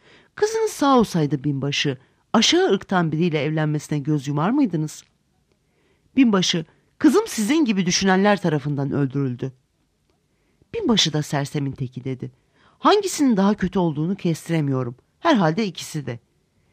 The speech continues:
Babam Çarlık döneminde Rusya'dan ayrılmıştı ama şöyle derdi. Gök yaranları gördüğümde villadaki evlerin küçük ama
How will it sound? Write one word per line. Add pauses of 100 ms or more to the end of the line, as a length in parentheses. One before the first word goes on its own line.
(320)
Babam
Çarlık
döneminde
Rusya'dan
ayrılmıştı
ama
şöyle
derdi. (840)
Gök
yaranları
gördüğümde
villadaki (300)
evlerin
küçük (260)
ama